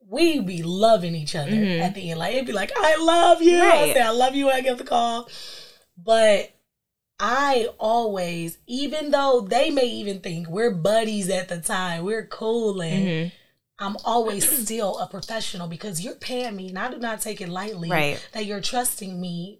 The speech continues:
Speaker 1: to, you're, you're investing in this process.
Speaker 2: Mm-hmm.
Speaker 1: So although I'm being cool with you right now, we laughing, we having a good time,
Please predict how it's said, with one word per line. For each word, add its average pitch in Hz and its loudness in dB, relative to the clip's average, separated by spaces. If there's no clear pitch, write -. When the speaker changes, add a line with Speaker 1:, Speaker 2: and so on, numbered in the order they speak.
Speaker 1:
to, 240 -6
you're, 220 0
you're 254 -4
investing 226 -4
in 208 -8
this 190 -6
process. 196 -8
Speaker 2:
Mm-hmm. 190 -2
Speaker 1:
So 175 2
although 240 4
I'm 247 -2
being 208 -6
cool 262 2
with 269 -4
you 269 4
right 262 2
now, 247 2
we 285 -4
laughing, 233 0
we 262 -2
having 202 0
a 180 -12
good 196 -10
time, 269 0